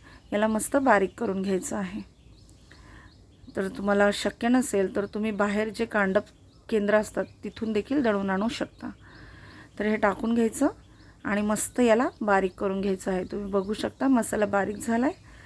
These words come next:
कलर देखील अतिशय सुंदर आलेला आहे. आणि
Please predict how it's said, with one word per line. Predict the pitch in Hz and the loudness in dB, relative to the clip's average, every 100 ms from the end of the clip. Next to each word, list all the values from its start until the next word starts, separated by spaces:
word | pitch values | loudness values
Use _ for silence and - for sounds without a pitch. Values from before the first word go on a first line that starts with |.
| - - | -20 -2
कलर | 202 208 208 | 2 2 2
देखील | 214 - 269 | -2 0 -2
अतिशय | - - - 233 - 269 | -4 -10 -6 -6 -2 -2
सुंदर | 262 240 196 196 226 | 0 0 0 2 2
आलेला | 220 220 226 | 2 2 2
आहे. | 233 233 277 - - - - - - - - - - - - - - - - | 0 0 -2 -4 -20 -20 -20 -20 -20 -20 -20 -20 -20 -20 -20 -20 -20 -12 -2
आणि | 202 196 196 190 | 0 0 0 -2